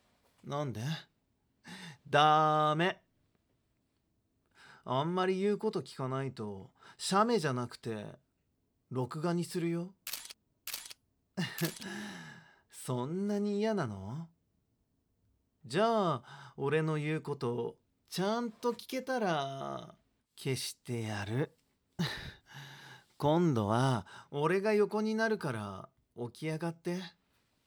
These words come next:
あ、頭支えててやる。背中も。こうやって。俺にまたがって。ビンビンに立ってるチンポの上に。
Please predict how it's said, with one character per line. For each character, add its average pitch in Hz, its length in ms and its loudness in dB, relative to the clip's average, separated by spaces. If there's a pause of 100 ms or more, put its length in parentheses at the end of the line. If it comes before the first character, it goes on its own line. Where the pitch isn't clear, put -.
(440)
あ、 156 180 0 (800)
頭 123 500 2
支 - 140 -8 (180)
え 135 120 0
て 147 120 -2
て 165 120 2
や 127 100 6
る。 110 320 0 (440)
背 - 220 -2
中 107 320 0
も。 107 240 -2 (640)
こ - 120 -12 (320)
う - 100 -20
や - 80 -20
っ - 40 -20 (280)
て。 - 80 -18 (2500)
俺 151 280 10
に 190 100 12
ま 180 140 10
た 185 100 6
が 185 120 8
っ 180 40 6
て。 107 280 0 (1600)
ビ 147 180 6
ン 147 280 8
ビ 147 120 6
ン 151 220 8
に 151 120 10
立 143 180 2
っ 139 40 4
て - 300 2
る 98 140 2
チ - 240 0
ン 131 160 4
ポ 131 180 2
の 92 160 0
上 110 240 2
に。 110 300 2